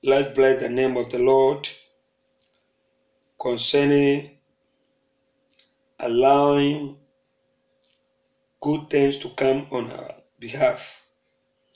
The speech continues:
But let me read Psalm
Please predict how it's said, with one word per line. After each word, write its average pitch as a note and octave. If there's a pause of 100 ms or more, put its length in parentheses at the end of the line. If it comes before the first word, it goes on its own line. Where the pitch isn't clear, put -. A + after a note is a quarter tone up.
(600)
But C#3
let G3
me F3+
read F3+ (1700)
Psalm C3+